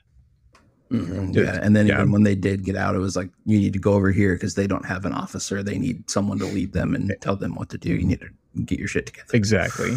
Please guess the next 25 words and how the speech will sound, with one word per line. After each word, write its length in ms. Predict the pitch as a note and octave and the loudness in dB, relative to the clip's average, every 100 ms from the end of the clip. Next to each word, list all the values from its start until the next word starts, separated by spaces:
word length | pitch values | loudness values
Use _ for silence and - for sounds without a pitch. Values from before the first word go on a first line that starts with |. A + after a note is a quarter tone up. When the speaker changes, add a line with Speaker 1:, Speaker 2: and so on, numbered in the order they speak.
| B2 | -4
Speaker 2:
exactly. 480 | A#2 - - - A#2+ | -6 -4 -6 -4 -2
Speaker 1:
Yeah. 180 | - - | -2 -2
Speaker 2:
So, 260 | - - B2 _ - _ - _ - | -6 -6 -6 _ -20 _ -20 _ -8
uh, 140 | F2+ | -4
just 200 | C#3 C#3 | -2 -2
the 80 | B2 | 0
things 220 | A2+ G#2 | 2 2
like 160 | F#2 F2 | 2 0
that. 300 | D#2 - - | -2 -4 -8
Yeah, 140 | - - | -8 -2
definitely 480 | A2 - G2+ F#2 - | -2 0 0 0 -2
very 400 | F#2 F2+ F2 A#2+ _ - | -2 -2 -2 -8 _ -8
British. 460 | F2 F#2+ B2 - - _ | -2 0 -2 -6 -16 _
And 460 | G#2+ F#2 F2 F2+ - _ - - - _ _ _ _ _ _ - - | 0 2 2 0 -2 _ -20 -20 -20 _ _ _ _ _ _ -6 0
also 260 | B2+ A#2+ | 2 4
touching 460 | G#2+ - A2 A2+ G#2+ | 2 0 -2 0 2
on 220 | G2+ F#2+ | 2 2
what 100 | F#2 | 0
you 60 | F#2+ | -2
said 180 | - F2+ | -2 -2
about 300 | E2+ E2+ - | 0 -2 -2
the 380 | E2+ E2 E2 E2+ - _ - - | -2 0 -2 -6 -16 _ -14 -4
composition 840 | A#2 G#2+ F#2 F#2 G2 F#2 E2+ A2 _ _ _ - | 0 2 2 0 0 -2 -2 -2 _ _ _ -4
of 160 | F#2 | 0
it, 180 | F2 F2+ | 0 0